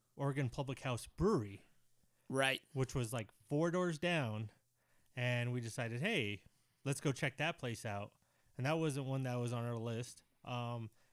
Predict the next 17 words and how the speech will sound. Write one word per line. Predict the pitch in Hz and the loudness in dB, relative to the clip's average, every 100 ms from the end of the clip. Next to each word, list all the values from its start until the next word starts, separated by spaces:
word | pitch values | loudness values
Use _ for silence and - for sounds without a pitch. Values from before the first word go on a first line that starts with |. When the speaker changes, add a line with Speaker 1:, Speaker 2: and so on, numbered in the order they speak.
| _ | _
Speaker 1:
now | 156 170 156 147 139 135 131 _ - - | 2 4 4 2 0 -4 -8 _ -14 -4
Speaker 2:
And | 143 | 2
I | 156 | 4
Speaker 1:
they | 160 | 6
Speaker 2:
think | 208 | 4
it | 311 | 4
was, | 185 135 123 - - - | 2 2 2 -2 -4 -10
I | |
think | - 180 | -4 -2
it | |
was | 156 135 | 0 2
either | 139 117 | 2 2
Ben | 120 131 151 | 0 2 4
or | 123 | 4
Pop | 139 143 | 2 2
Pop | - 117 - | 2 -2 -4
that, | 101 101 | -10 -10